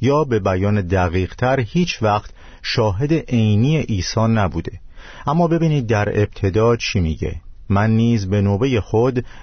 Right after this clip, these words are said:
به عنوان کسی که جریان کامل این وقایع را جز به جز مطالعه و بررسی کرده است،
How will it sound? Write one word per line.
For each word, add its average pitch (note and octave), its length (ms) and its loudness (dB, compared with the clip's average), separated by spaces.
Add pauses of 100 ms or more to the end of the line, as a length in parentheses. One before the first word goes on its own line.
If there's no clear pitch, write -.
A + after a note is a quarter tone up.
به G2 120 2
عنوان F#2+ 540 2
کسی G2 400 -2
که G2+ 200 -2
جریان F#2+ 600 0
کامل F#2+ 480 0
این G#2 260 2
وقایع E2+ 580 2
را F#2+ 220 2 (360)
جز B2+ 380 0
به F#2+ 180 0
جز G2 420 0
مطالعه F2 800 2
و F2+ 160 2
بررسی E2+ 600 -2
کرده E2+ 400 0
است، B2 420 -2